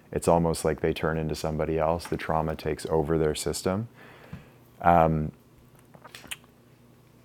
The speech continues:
the reason for that is in nature,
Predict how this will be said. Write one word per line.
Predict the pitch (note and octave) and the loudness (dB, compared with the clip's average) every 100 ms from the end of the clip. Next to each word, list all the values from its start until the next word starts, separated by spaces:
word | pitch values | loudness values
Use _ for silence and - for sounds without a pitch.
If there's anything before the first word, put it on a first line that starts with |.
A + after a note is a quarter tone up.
| - - | -20 -2
the | F#2 | 4
reason | F#2+ G2+ G2 F#2 | 8 8 6 4
for | F2 | 2
that | D#2+ D#2 E2 - - - - - - - - - | 4 4 4 0 -12 -20 -20 -20 -20 -20 -6 2
is | F2+ E2+ D#2 - - - E2 - - - - - - - - - - - | 4 4 2 -4 -12 -18 -20 -20 -20 -20 -20 -20 -20 -20 -20 -20 -6 2
in | F2+ E2+ | 4 6
nature, | F2+ G2 - D#2 F2 | 6 6 2 0 -2